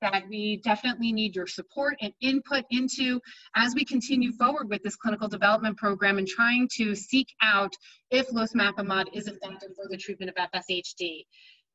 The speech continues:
And, you know, somebody had asked me once before about, "Well, how do you know that you're successful? Like, what if, what if people just think F S H D is too hard and then they're not really interested anymore?" And, and so really, the measure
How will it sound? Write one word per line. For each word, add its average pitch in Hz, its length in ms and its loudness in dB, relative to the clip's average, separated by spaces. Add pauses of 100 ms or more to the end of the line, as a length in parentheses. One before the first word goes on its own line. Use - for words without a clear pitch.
(100)
And, 254 320 -2 (580)
you 262 80 -8
know, 247 120 -4
somebody 330 340 0
had 277 240 -2
asked 233 260 -8
me 208 180 -6
once 208 220 0
before 180 800 -2
about, 190 380 2 (200)
"Well, 240 120 -2
how 269 140 4
do 294 80 4
you 320 60 6
know 285 160 6
that 226 180 -6
you're 220 120 0
successful? - 580 -8
Like, - 160 -20
what 220 120 -6
if, 247 200 -6
what 226 140 -16
if 254 80 -10 (100)
people 254 240 -20
just 220 220 -20
think 226 180 -2
F 214 100 -8
S 220 140 -4
H 220 160 -8
D 220 120 -6
is 208 120 -10
too 233 180 -12
hard 208 260 0
and 190 100 0
then 202 100 0
they're 208 140 0
not 202 200 2
really 208 180 -6
interested 226 460 -6
anymore?" 170 440 -14 (100)
And, 185 80 -18 (540)
and 269 180 2
so 285 260 -12 (140)
really, 349 460 0 (420)
the 262 80 2
measure 302 360 2